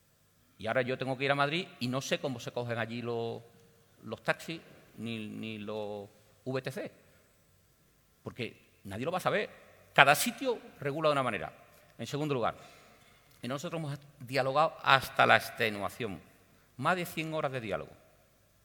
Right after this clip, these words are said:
Hasta último minuto. Lo hemos intentado de todas las maneras. Nos hemos sentado, por primera vez, hemos logrado sentar a todos los sectores en la misma mesa, ¿eh?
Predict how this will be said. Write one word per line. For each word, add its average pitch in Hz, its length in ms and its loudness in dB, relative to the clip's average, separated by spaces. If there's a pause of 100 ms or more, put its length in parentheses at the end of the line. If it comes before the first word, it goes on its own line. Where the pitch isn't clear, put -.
(680)
Hasta 113 280 0
último 151 320 -4
minuto. 107 420 -6 (160)
Lo 127 160 -4
hemos 156 200 -6
intentado 151 600 0
de 123 140 -6
todas 147 220 -2
las 135 100 2
maneras. 101 340 2 (320)
Nos 131 160 -2
hemos 170 160 -2
sentado, 175 320 4
por 147 180 4
primera 143 240 2
vez, 202 180 0
hemos 160 200 -2
logrado 160 240 2
sentar 170 400 2
a - 180 4
todos 185 180 2
los 170 140 2
sectores - 380 -2 (420)
en 104 100 0
la 92 60 4
misma 131 240 -2
mesa, 98 320 -4
¿eh? 156 80 -8